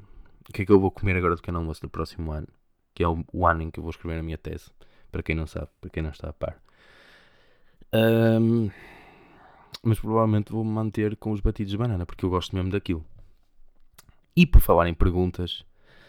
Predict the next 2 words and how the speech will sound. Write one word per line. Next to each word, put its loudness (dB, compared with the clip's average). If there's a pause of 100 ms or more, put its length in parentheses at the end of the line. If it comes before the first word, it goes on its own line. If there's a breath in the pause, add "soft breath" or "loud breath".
(440 soft breath)
ahm, 4 (1400)
pá, 6